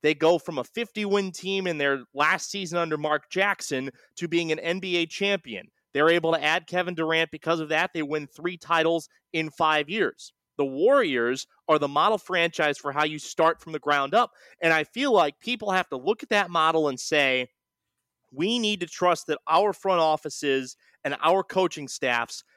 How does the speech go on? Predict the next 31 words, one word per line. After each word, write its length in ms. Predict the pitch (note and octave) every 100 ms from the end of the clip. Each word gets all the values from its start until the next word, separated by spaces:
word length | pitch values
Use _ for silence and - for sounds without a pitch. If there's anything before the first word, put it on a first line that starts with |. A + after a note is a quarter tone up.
| _
can 220 | - E3
do 260 | C3+ C3+ E3+
the 80 | D3
same 400 | - D#3+ D#3 D3
thing." 360 | - D#3+ G#2+ - _ _ _ _
And 300 | C#3+ C3 C3
knowing 360 | D3 F#3+ C4+ D4+
Travis 420 | - A3+ A#3+ A3+
Schlank's 440 | - G#3 G#3 G#3
background 680 | - D#3 B2+ C3 G2 F2 _ _ _ _ _ -
and 240 | D3+ D3
knowing 320 | D#3 F#3+ A#3
Arturas 480 | G#3+ G3 G3+ G3+ F#3
Karnisovas's 720 | - F#3 F3+ F3 E3 C3+ B2
background 500 | B2+ A#2+ - B2 A#2+
in 120 | A#2+
Chicago, 640 | A#2 - E3 D3 G#2+ F#2+ - _ _ _ _
I 140 | D3+ F3
think 360 | F3 G#3+ G3+ -
that 240 | D#3+ -
both 240 | E3 A3+
of 100 | F4
these 220 | D#4+ C#4 -
franchises 800 | A3+ A3 G#3+ - D3 B2 B2 B2
have 220 | D3 D3
to 80 | C#3+
plead 320 | _ E3+ A3
to 100 | A#3
their 140 | A3
fan 360 | G#3 F3 D3+ C#3+
base, 400 | A#2+ A#2+ B2 -